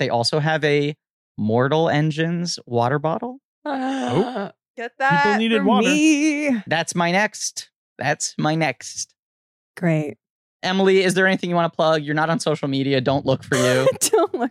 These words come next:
Speaker 2: I'm nowhere. Uh, I don't. Yeah, I don't know if I have any. No, I don't have anything to plug. I'm just minding
Speaker 1: Uh,
Speaker 2: my
Speaker 3: Don't
Speaker 2: own
Speaker 3: look at me.
Speaker 2: business.
Speaker 3: That's what Emily plugs.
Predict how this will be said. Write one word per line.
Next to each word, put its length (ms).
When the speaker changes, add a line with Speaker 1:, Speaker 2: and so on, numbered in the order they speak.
Speaker 2:
I'm 240
nowhere. 520
Uh, 500
I 120
don't. 400
Yeah, 480
I 100
don't 200
know 260
if 100
I 100
have 260
any. 160
No, 240
I 160
don't 240
have 160
anything 320
to 100
plug. 420
I'm 140
just 160
minding 200
Speaker 1:
Uh, 60
Speaker 2:
my 40
Speaker 3:
Don't 80
Speaker 2:
own 140
Speaker 3:
look 20
at 100
me. 60
Speaker 2:
business. 280
Speaker 3:
That's 180
what 80
Emily 280
plugs. 400